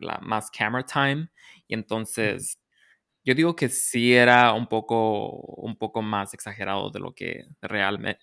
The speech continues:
Speaker 1: es, pero no me, no me molestaba, porque también nos
Speaker 2: Ujú.
Speaker 1: en-,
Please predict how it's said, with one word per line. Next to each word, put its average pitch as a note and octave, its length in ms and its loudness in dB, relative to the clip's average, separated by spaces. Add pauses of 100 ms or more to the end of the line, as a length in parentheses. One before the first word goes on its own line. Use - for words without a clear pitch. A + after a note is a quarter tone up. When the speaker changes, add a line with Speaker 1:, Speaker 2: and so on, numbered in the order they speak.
Speaker 1:
es, C#3+ 400 -2 (300)
pero D#3+ 200 8
no F#3 120 6
me, F3 200 4
no D#3+ 160 4
me E3+ 120 4
molestaba, B2 840 2 (220)
porque A#2 380 -2
también A2+ 400 -2
nos A#2 140 -2
Speaker 2:
Ujú. - 60 -6
Speaker 1:
en-, A2 120 -4